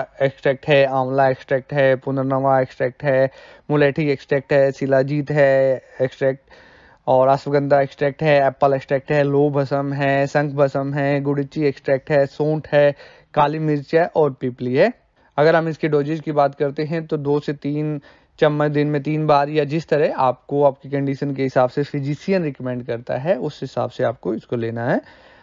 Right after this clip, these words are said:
और अगर हम इसके इंडिकेशंस की बात करते हैं तो ये आयरन और कैल्शियम डिफिशिएंसी में काफ़ी उपयोगी है और ये एनीमिया में, डिफरेंट डिफरेंट तरह के एनीमिया में और जो बोन में स्ट्रेंथ कम हो जाती है कैल्शियम की वजह से,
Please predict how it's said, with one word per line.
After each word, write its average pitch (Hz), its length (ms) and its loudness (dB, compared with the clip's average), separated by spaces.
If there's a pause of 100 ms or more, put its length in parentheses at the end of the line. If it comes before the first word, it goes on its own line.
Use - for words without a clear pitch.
(140)
और 131 200 6
अगर 131 200 4
हम 135 140 -2
इसके 135 220 -4
इंडिकेशंस 139 580 -2
की - 120 -8
बात 127 240 2
करते 135 280 -4
हैं 143 200 -2
तो 139 120 -2
ये 143 160 0
आयरन 131 420 0
और 139 120 -4
कैल्शियम 135 420 -2
डिफिशिएंसी 135 540 -4
में 147 160 -4 (100)
काफ़ी 143 420 2
उपयोगी 135 460 -2
है 147 300 2 (640)
और 131 400 4
ये 147 200 0
एनीमिया 147 560 0
में, 143 500 -2 (380)
डिफरेंट 151 380 -2
डिफरेंट 147 300 0
तरह 143 160 2
के 143 100 -2
एनीमिया 139 440 -2
में 143 240 -2
और 135 340 2
जो 143 140 -4
बोन 143 340 2
में 143 220 0
स्ट्रेंथ 139 280 0
कम 143 200 0
हो 139 140 0
जाती 135 280 2
है 131 60 -2
कैल्शियम 139 360 -2
की 143 100 -4
वजह 139 280 0
से, 147 200 0